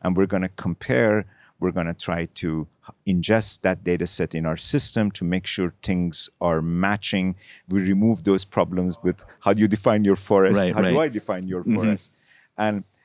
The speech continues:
Speaker 1: those challenges are important. So we're working actively with them. So we're getting ready for the next cop, which is the first global stocktake,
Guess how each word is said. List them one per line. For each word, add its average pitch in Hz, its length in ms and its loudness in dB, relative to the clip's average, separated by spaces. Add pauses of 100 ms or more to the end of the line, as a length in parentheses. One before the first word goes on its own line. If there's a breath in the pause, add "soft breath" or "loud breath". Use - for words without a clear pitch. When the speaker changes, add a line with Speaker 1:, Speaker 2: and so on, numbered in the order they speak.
(180)
Speaker 1:
those 135 200 4
challenges 101 640 -2
are 90 140 0
important. 90 640 -4
So 101 160 -2
we're 117 260 2
working 107 580 0
actively 95 440 -6
with 78 180 -10
them. 69 240 -8
So 101 360 -2 (180)
we're 101 260 0 (260)
getting 143 360 0
ready 117 260 2
for 98 340 0
the 90 440 -2 (240)
next 110 460 -2
cop, 71 400 -2 (500 soft breath)
which 92 220 -6
is 90 200 -6
the 90 160 -6
first - 540 -2
global 92 320 -2
stocktake, 80 760 -4